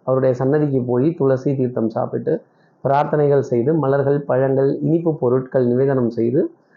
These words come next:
ஆசீர்வாதம் பெறுவது ரொம்ப நல்லது. ஹனுமன் சலீசாங்கிற மந்திரத்தை காதுகளால் கேட்டுட்டு அதன் பிறகு இந்த நாளை அடியெடுத்து வைக்கிறது அதை விட உத்தமமான பலன்களை நம்ம நேயர்களுக்கு கொடுக்கும். இப்படி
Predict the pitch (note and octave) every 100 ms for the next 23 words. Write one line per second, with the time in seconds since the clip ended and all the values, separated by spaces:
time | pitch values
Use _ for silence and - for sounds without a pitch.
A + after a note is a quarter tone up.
0 | _ _ B2 C3+ D#3 C#3+ B2+ A#2+ A#2+ A#2+
1 | A#2 A2 A#2 B2 A#2 A#2+ A#2+ F#3 - _
2 | _ C#3+ G3 A3 G#3 F3+ D#3 D3 D3+ D#3+
3 | D3+ B2 A#2 C#3+ E3+ A#2+ C#3+ F3 - C#3
4 | E3+ E3 E3 E3+ E3 C#3 C3 C3 A2+ B2
5 | C#3+ C#3 C#3+ E3+ F3 B2+ A2+ B2 D3 B2
6 | C3+ C3+ C3+ A2+ G#2+ G#2+ E3+ - - _
7 | - F#2+ A#2+ F3 F#3+ G3+ F3 C#3 E3 D#3
8 | D3+ E3+ D#3 C3+ C3 C3+ B2 D3 C#4 -
9 | G#3+ A2+ A2+ A#2 C3 B2 A2+ - F#3 A3+
10 | F#2+ - _ _ _ _ _ F3 F3+ F#3
11 | D#3